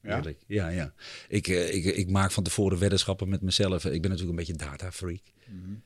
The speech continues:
Speaker 2: Eh, en ik kijk natuurlijk wel heel erg naar welke slides worden het meest geshared. Wat connecten nou? Ik zit er ook altijd vijf naast. Dat, dus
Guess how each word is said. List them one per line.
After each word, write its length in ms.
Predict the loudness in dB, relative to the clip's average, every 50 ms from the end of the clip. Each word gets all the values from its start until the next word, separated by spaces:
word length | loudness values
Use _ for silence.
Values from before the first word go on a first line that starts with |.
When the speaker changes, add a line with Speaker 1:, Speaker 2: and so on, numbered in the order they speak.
| _ _ _ _ -12
Speaker 2:
Eh, 560 | -8 -4 -2 0 2 2 2 2 2 2 0
en 380 | -2 -4 -6 -8 -6 -4 -4 -4
ik 100 | -4 -2
kijk 200 | -2 -2 0 -2
natuurlijk 280 | -4 -2 -2 -4 -2
wel 140 | -2 -2 0
heel 220 | 0 0 0 0
erg 180 | 0 -2 -2 -2
naar 260 | -4 -4 -2 -4 -4 -2
welke 260 | -2 -2 -2 0 -2
slides 360 | -2 0 0 -2 -2 -2 -4
worden 200 | -4 -4 -4 -4
het 100 | -6 -6
meest 240 | -6 -6 -6 -6 -6
geshared. 440 | -6 -6 -4 -4 -4 -4 -4 -4 -6
Wat 200 | -10 -10 -10 -8
connecten 500 | -8 -6 -6 -6 -6 -8 -8 -8 -8 -6
nou? 180 | -6 -6 -8
Ik 140 | -10 -10 -8
zit 120 | -8 -6
er 80 | -6 -6
ook 80 | -4 -4
altijd 260 | -4 -4 -2 -4 -4
vijf 280 | -4 -4 -4 -4 -6
naast. 380 | -8 -8 -8 -10 -12 -16 _ _ _ _ _ _ _
Dat, 160 | -18 -18 -18 _
dus 200 | -14 -14 -14 _